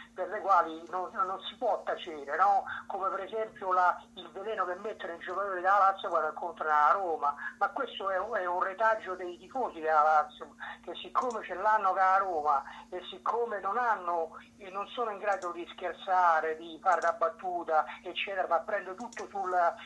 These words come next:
sul serio. Lo stesso Sarri è diventato un altro che quando parla tu non lo senti come parla lui de-, de-, a Roma, da un'altra parte, eh, se gli succedono tre pareggi e una sconfitta fanno il finimondo, ma perché ci ha preso?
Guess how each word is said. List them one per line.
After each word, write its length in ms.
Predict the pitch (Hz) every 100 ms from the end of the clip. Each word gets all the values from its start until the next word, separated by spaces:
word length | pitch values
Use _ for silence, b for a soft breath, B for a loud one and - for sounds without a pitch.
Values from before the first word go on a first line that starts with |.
| B
sul 220 | - 220 -
serio. 440 | 214 165 139 147 165 B B
Lo 100 | 262 277
stesso 420 | 311 311 - 214
Sarri 400 | 240 214 151 147
è 60 |
diventato 640 | - 165 156 - 180 160 156
un 60 |
altro 320 | 175 175 - 156
che 100 | 151
quando 340 | 180 165 165
parla 320 | 170 170 156
tu 100 | 160
non 180 | 165 160
lo 60 | 160
senti 460 | 180 160 - 147 - B
come 220 | - 170 170
parla 380 | 160 139 135
lui 240 | 147 147 139
de-, 300 | 143 143 143
de-, 240 | 143 143
a 160 | 143 147
Roma, 280 | 170 156 180
da 120 | 240
un'altra 340 | 240 220 220
parte, 320 | 233 254 254
eh, 140 | 175 156 B B
se 320 | 185 180 185 196
gli 160 | 196
succedono 420 | 190 190 196 196 185
tre 120 | 202 -
pareggi 600 | 196 208 196 196 196 185 B B
e 60 | 190
una 180 | 202 190
sconfitta 600 | - 208 - 262 - 180
fanno 320 | 165 175 170
il 100 | 170
finimondo, 580 | - 180 185 180 147 135
ma 100 | 214
perché 260 | 233 262 277
ci 160 | -
ha 40 | 208
preso? 600 | 131 120 165 147 127